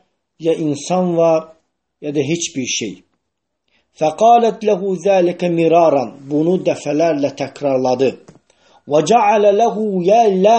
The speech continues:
yəltəfitu iləyhə. Və İbrahim aleyhissalam da çevrilib baxmırdı. Fəqalət ləhu, ə Allahu ləzi əmarəkə bihədə.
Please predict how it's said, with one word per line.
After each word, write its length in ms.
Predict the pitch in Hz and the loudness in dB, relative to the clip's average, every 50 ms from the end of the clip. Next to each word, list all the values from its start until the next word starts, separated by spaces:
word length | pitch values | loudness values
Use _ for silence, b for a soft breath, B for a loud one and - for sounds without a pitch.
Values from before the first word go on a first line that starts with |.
| 220 | 4
yəltəfitu 840 | 208 196 196 190 180 175 - 233 226 - - 220 196 190 - 190 175 170 | 4 4 4 2 2 0 -2 -4 -4 -4 -4 -6 -6 -4 -2 -4 -4 -2
iləyhə. 640 | 180 175 170 180 196 190 175 156 143 143 143 139 - - - _ _ _ _ _ _ _ _ _ _ _ _ | 0 0 2 2 4 2 2 2 2 2 2 0 0 -4 -12 _ _ _ _ _ _ _ _ _ _ _ _
Və 220 | 120 127 147 160 175 185 170 - - | -4 0 2 4 4 4 2 -2 -4
İbrahim 500 | 160 151 143 151 147 147 151 160 156 147 | -6 -4 -2 0 0 2 2 2 0 0
aleyhissalam 760 | 139 135 131 131 131 - - - 123 127 147 160 156 147 135 | 0 0 -2 -2 -4 -6 -8 -6 -2 -2 0 0 0 0 0
da 140 | 135 135 143 151 151 151 - _ _ _ _ _ _ _ _ _ _ _ _ _ _ _ _ _ _ _ _ _ _ _ _ _ _ _ _ _ _ _ _ _ _ _ _ _ _ - | 0 2 2 0 -2 -4 -12 _ _ _ _ _ _ _ _ _ _ _ _ _ _ _ _ _ _ _ _ _ _ _ _ _ _ _ _ _ _ _ _ _ _ _ _ _ _ -14
çevrilib 720 | - 156 156 151 143 139 139 135 135 143 156 170 170 170 - - _ | -6 -4 -2 0 0 2 2 2 2 2 0 0 -2 -6 -16 -20 _
baxmırdı. 720 | _ - 165 165 - - 139 131 117 104 95 87 90 85 - _ _ _ _ _ _ _ _ _ _ _ _ _ _ _ _ _ _ _ _ _ _ - | _ -2 -2 -2 -2 -4 -10 -10 -10 -10 -10 -10 -14 -14 -16 _ _ _ _ _ _ _ _ _ _ _ _ _ _ _ _ _ _ _ _ _ _ -6
Fəqalət 760 | 147 143 - - 214 220 233 226 226 214 214 202 - - 170 | -6 -4 -2 0 2 4 4 4 4 4 2 0 -2 -4 -4
ləhu, 420 | 156 175 202 190 151 156 175 170 160 151 147 - - _ _ _ _ _ _ _ _ _ _ _ _ _ - | 0 2 2 2 2 2 0 2 2 2 0 -4 -8 _ _ _ _ _ _ _ _ _ _ _ _ _ -2
ə 120 | 208 214 226 233 | 2 2 4 4
Allahu 640 | 226 214 196 185 180 175 202 208 202 196 175 185 175 170 | 4 2 2 0 2 2 2 4 4 4 2 2 0 0
ləzi 420 | 160 165 185 202 180 165 180 170 160 - - | 0 0 0 0 0 0 -2 -2 -2 -2 -2
əmarəkə 600 | - 202 208 196 185 175 175 170 151 - 156 143 | -4 -2 0 0 0 2 2 0 -2 -2 -4 -4
bihədə. 680 | 131 131 139 139 135 123 131 131 123 110 101 107 101 | -2 0 0 0 0 0 -2 -4 -4 -6 -8 -10 -10